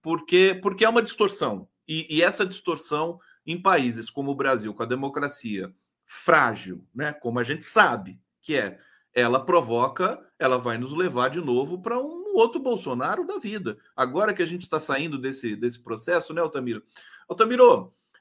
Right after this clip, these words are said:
é... deixa eu, deixa eu vir aqui pra, pra nossa, pra nossa, pro nosso roteiro.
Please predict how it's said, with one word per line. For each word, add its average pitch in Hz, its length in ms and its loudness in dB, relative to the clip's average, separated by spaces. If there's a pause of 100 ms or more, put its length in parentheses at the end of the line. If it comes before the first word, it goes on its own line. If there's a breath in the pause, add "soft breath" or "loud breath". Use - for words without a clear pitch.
é... 165 800 6 (720)
deixa 185 220 4
eu, 214 80 4
deixa 202 220 0
eu 208 80 -2
vir 202 160 -2
aqui 170 200 -2
pra, 135 380 0
pra 123 220 -6
nossa, 117 720 -4
pra 120 160 -8
nossa, 123 300 -8
pro - 180 -12
nosso 123 260 -6
roteiro. 117 680 -6